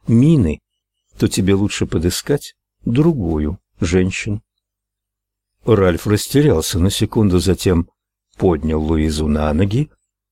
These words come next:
и прижал к себе. Луиза обняла его в ответ. Она была такой теплой, такой близкой. Ральф подумал о сходстве между одиночеством и бессонницей.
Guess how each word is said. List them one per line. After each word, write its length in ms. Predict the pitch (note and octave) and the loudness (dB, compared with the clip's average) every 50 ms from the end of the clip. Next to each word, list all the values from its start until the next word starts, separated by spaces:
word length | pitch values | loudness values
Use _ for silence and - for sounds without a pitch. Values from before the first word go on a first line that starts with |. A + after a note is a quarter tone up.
| _ _ _ _ - | _ _ _ _ -2
и 140 | A#2+ B2+ | 0 0
прижал 640 | B2 - - A#2+ B2 B2 A2+ G#2 G#2 B2 A#2 G2+ E2+ | 0 0 0 2 2 2 2 2 2 2 2 2 0
к 100 | - - | -2 -6
себе. 520 | - - - F#2+ E2 - - E2+ D#2+ D#2+ - _ _ _ _ _ _ _ _ _ _ _ _ _ _ _ | -12 -8 -6 -6 -6 -4 -4 -2 -4 -4 -4 _ _ _ _ _ _ _ _ _ _ _ _ _ _ _
Луиза 560 | - G#2+ G#2 G#2 G#2 G2+ G2 F2+ D#2 F#2 F#2 E2+ | 2 2 4 4 4 4 2 2 2 2 0 0
обняла 420 | D#2+ D#2 F2 F2+ F#2 F2+ G#2 G2+ | 0 0 0 0 2 2 2 2
его 280 | F2+ E2 D2 D2 D#2 D2+ | 2 0 0 0 -4 -4
в 120 | D2 E2 | -2 -4
ответ. 640 | F#2 - - - - D2+ D2+ D2 C#2+ - - - _ _ _ _ _ _ _ _ _ _ | -4 -4 -4 -10 -10 -8 -6 -8 -8 -10 -14 -20 _ _ _ _ _ _ _ _ _ _
Она 240 | - E2+ F2 F2 E2+ | -4 -2 0 0 0
была 240 | D#2+ F2+ F2+ F2+ | 0 2 2 2
такой 460 | - - - G2 - - - D#3+ E3 D3+ | 0 0 -4 -6 -4 0 0 0 0 0
теплой, 840 | - - - - - A#2 G2 F2 D#2 - - E2 D2+ D2 C#2+ - _ _ _ _ _ _ _ _ _ _ _ _ | -2 -8 -10 -4 0 2 2 2 0 -2 -6 -8 -8 -8 -10 -12 _ _ _ _ _ _ _ _ _ _ _ _
такой 380 | - B2 A#2 A#2 - F#3+ F3 E3 | 0 0 0 0 2 2 2 2
близкой. 1000 | C3 A2+ G#2 B2 A2+ A2 A2 G#2+ G#2 F#2+ - - - - - F#2 E2 E2 - - _ _ _ _ _ _ _ _ _ _ _ _ _ _ _ | 2 0 0 2 4 4 4 4 2 2 -2 -6 -10 -6 -4 -2 -2 -2 -4 -8 _ _ _ _ _ _ _ _ _ _ _ _ _ _ _
Ральф 440 | - C#3 A#2 A2+ G#2+ G#2+ F#2+ - - | 0 2 4 6 4 4 2 -2 -4
подумал 600 | - A#2 G#2+ G2+ G2+ A2 G2+ G2+ G2 G2+ A#2 - _ | 0 0 2 4 4 4 4 4 4 2 0 0 _
о 140 | B2+ A#2 A2+ | 2 2 2
сходстве 680 | - - - - A#2 G2+ F#2 - - - - G2 F#2 | 0 -4 -2 2 2 2 2 0 -4 -6 -2 0 2
между 340 | F#2 F#2 F#2 E2+ E2+ F#2+ F#2+ | 4 4 2 2 2 2 2
одиночеством 1000 | F#2 F2 F2+ G2+ G2+ A2 B2+ C3+ A#2+ - - F2 - - - - D2 D2 - - - _ _ _ _ _ | 2 2 2 2 4 4 4 2 0 0 -4 -6 -6 -6 -8 -6 -6 -6 -6 -10 -16 _ _ _ _ _
и 140 | B2 C3 | 0 2
бессонницей. 1120 | B2 A2+ B2+ C3 A#2+ - - - C3+ B2+ G#2 F#2 D#2+ D#2 D2+ D2 - - - - D#2 D2 - | 2 4 2 2 2 0 -2 0 2 2 2 2 2 0 -2 -6 -8 -10 -10 -10 -10 -10 -12